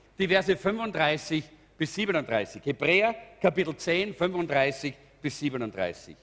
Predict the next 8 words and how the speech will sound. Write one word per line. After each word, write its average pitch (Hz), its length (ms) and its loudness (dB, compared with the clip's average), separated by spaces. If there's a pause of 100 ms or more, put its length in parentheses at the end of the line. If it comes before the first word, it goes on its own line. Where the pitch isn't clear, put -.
(680)
"Werft 202 420 2
eure 214 260 4
Zuversicht 185 800 -2 (100)
oder 160 320 4
euer 175 300 6
Vertrauen 190 720 4 (260)
nicht 214 400 0
weg, 233 260 2